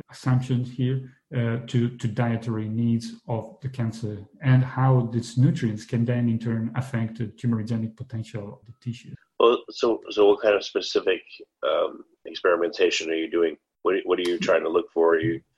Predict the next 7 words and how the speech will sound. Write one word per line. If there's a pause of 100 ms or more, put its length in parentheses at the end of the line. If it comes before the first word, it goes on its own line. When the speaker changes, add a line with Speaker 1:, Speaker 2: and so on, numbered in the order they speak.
(260)
Speaker 1:
Yes.
Speaker 2:
said
you're
evaluating
metabolites
from
Speaker 1:
Yes,